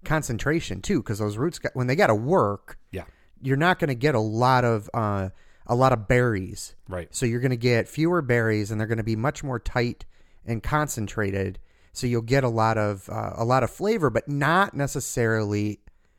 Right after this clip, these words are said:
Speaker 1: um, a lot of alcohol.
Speaker 2: Yes.
Speaker 1: Right? So you're gonna get a lighter style, lighter bodied wine,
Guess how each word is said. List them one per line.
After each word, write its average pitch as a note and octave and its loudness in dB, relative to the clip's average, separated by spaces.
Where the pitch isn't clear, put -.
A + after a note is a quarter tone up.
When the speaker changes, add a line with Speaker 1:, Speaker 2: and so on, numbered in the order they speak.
Speaker 1:
um, A2 -4
a B2+ -2
lot B2 4
of A2 0
alcohol. A#2 0
Speaker 2:
Yes. F#2 -10
Speaker 1:
Right? G#2+ 0
So C3 -2
you're B2+ 0
gonna B2+ 2
get A#2 2
a G#2+ 2
lighter C3+ 4
style, B2 0
lighter A#2+ 2
bodied B2 0
wine, F#2+ -4